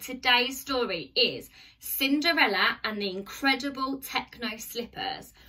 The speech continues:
Right, are you cozy? Are you comfy? Are you ready? Let's go. Right.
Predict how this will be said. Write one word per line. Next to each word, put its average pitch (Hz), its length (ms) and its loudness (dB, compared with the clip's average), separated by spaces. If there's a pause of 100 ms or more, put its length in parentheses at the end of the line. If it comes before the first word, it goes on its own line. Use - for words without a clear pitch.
(140)
Right, 185 380 -2 (180)
are 202 60 0
you 226 140 0
cozy? 202 640 0 (680)
Are 208 140 4
you 208 100 2
comfy? 269 720 -2 (340)
Are 208 100 2
you 208 160 0
ready? 208 580 -4 (200)
Let's - 600 -10 (140)
go. 170 240 -2 (2500)
Right. - 120 -20